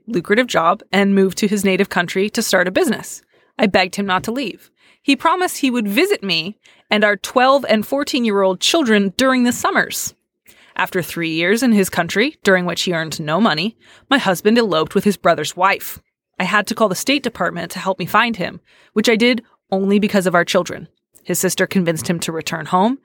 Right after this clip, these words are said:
whereupon he immediately developed a full-on bipolar disorder with paranoid delusions. He also announced that he had no more interest in sex. He was verbally abusive during the year before he finally committed to taking his medication, which mostly worked, but left him anxious and non-communicative.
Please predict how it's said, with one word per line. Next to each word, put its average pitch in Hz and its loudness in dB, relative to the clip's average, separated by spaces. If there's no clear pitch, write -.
whereupon 185 4
he 185 4
immediately 180 2
developed 202 2
a 185 -10
full-on 185 2
bipolar 180 0
disorder 175 -2
with 185 -2
paranoid 156 -6
delusions. 180 -2
He 202 2
also 185 2
announced 180 2
that 202 0
he 202 4
had 160 2
no 160 -4
more 160 -4
interest 156 -8
in 165 -4
sex. - -4
He 202 2
was 180 4
verbally 185 4
abusive 180 0
during 185 2
the 185 2
year 156 -4
before 170 -6
he 175 -2
finally 160 -2
committed 160 -2
to - -12
taking - -4
his 170 -4
medication, 165 -2
which - 0
mostly 294 2
worked, 175 0
but 214 2
left 185 0
him 208 0
anxious 165 -2
and 170 -6
non-communicative. 160 -8